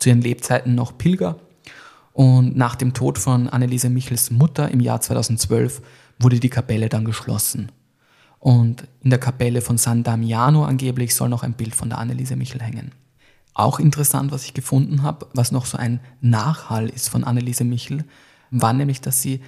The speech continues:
zweitausenddreizehn noch mal stark in den Medien war, weil ein leerstehendes Klingenberger Sägewerk in Flammen aufging. Einer von, mit dem Anneliese Michel verwandt war, hat das Sägewerk gehört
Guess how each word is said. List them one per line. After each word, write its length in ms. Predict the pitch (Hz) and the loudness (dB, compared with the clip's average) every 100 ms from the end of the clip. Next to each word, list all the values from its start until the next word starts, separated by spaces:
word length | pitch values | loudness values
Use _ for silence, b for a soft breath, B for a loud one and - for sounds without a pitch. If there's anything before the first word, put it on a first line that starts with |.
| B | B
zweitausenddreizehn 920 | - 127 123 - 127 - 175 - 117 113 | -4 0 0 -2 -6 -6 -6 -2 2 2
noch 220 | 113 - | 2 -4
mal 280 | 113 113 - | -6 -6 -10
stark 400 | - - 110 113 | -10 -6 -6 -2
in 120 | 120 | -2
den 160 | 117 117 | 0 0
Medien 420 | 113 - 110 117 | -2 -2 -2 0
war, 380 | 107 117 160 B B B B - | -2 -2 -6 B B B B 0
weil 340 | 120 113 131 | 2 4 0
ein 180 | 127 120 | 2 0
leerstehendes 840 | 113 113 143 156 - 117 120 117 - | 0 -2 -2 -4 0 0 2 0 -4
Klingenberger 720 | - 143 151 127 123 123 113 | 2 4 4 2 -2 -2 -2
Sägewerk 640 | - 165 123 113 117 - | -2 0 0 0 -2 2
in 120 | 131 | 2
Flammen 440 | 127 - 160 127 113 | 2 -2 0 0 0
aufging. 580 | 113 - - 131 175 B B B B B B _ _ _ | -4 -4 0 0 0 B B B B B B _ _ _
Einer 280 | - 131 147 | 0 2 4
von, 340 | - 135 123 123 | 4 2 2 -2
mit 260 | 120 123 127 | -2 0 2
dem 160 | 123 | 0
Anneliese 440 | - 123 123 131 127 | 2 0 2 0 0
Michel 220 | 131 123 | -2 -2
verwandt 380 | 123 107 123 127 | 0 0 0 -2
war, 80 | 127 | -4
hat 100 | 127 | -2
das 120 | - | -2
Sägewerk 400 | 151 127 123 - | 0 0 -2 -6
gehört 400 | 120 127 151 | -4 -2 -4